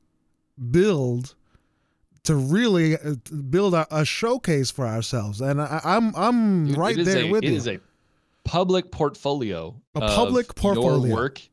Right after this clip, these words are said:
Speaker 2: of
Speaker 1: Yeah.
Speaker 2: your work and your progression as a, as a creator.
Speaker 1: Right.
Speaker 2: And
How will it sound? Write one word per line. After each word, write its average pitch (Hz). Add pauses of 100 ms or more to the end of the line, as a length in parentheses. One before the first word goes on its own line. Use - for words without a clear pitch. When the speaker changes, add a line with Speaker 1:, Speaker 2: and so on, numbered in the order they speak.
(580)
Speaker 2:
of -
Speaker 1:
Yeah. 175
Speaker 2:
your 131
work 127
and 98
your 110
progression 98
as 95
a, 90
as 92
a 90
creator. 78 (1000)
Speaker 1:
Right. 151
Speaker 2:
And 95